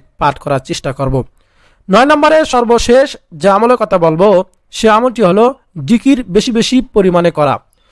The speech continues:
হযরত মূসা আলাইহিস সালাতু ওয়াস সালাম একদিন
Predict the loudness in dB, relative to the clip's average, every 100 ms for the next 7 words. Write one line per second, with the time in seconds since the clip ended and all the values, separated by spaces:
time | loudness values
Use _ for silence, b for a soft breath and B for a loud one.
0 | _ -2 2 2 0 0 0 2 2 2
1 | 0 -4 -2 0 2 0 -2 -4 -2 0
2 | 0 -2 _ _ -2 -2 2 2 2